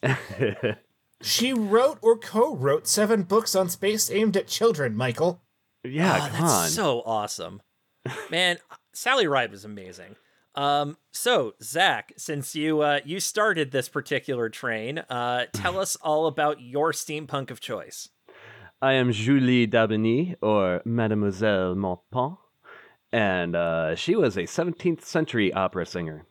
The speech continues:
Speaker 1: Now, you may say, "That sounds normal."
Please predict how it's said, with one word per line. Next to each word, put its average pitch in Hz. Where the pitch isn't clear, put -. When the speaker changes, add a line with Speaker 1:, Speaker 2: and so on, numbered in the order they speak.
Speaker 1:
Now, 107
you 107
may 95
say, 80
"That -
sounds 90
normal." 95